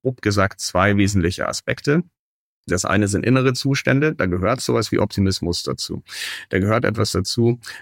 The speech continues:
was wir in der Psychologie Selbstwirksamkeit nennen. Also der Glaube, dass du Herausforderungen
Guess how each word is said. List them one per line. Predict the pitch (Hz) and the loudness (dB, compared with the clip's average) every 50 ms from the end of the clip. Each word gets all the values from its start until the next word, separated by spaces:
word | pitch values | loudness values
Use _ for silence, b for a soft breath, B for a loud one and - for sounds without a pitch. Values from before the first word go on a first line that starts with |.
| B _ | B _
was | - 87 95 110 - | -2 0 0 0 0
wir | - 95 | 0 2
in | 98 | 2
der | 90 92 | 2 0
Psychologie | - - 104 101 98 98 95 95 101 | 0 0 0 2 2 0 0 0 0
Selbstwirksamkeit | 98 87 87 90 92 - - - 90 90 - - - 82 87 - - - 71 67 - | 0 2 2 0 0 -2 -4 -2 -2 -2 -2 -2 -2 -2 -2 -2 0 -2 -2 -2 -2
nennen. | 65 62 57 - | -4 -4 -4 -4
Also | - 85 90 | -6 -6 -4
der | 92 90 | -4 -4
Glaube, | - 80 76 92 101 110 107 110 101 92 - - | -2 -2 0 0 2 2 2 2 2 0 -2 -4
dass | _ - 87 - - - - _ _ _ | _ -2 -2 -2 -2 -6 -8 _ _ _
du | - 120 123 127 117 | -2 0 2 2 2
Herausforderungen | 113 92 90 92 104 - - - 101 98 98 95 95 98 95 92 95 98 | 2 2 2 2 0 -2 -2 -2 0 0 2 2 2 4 4 4 2 0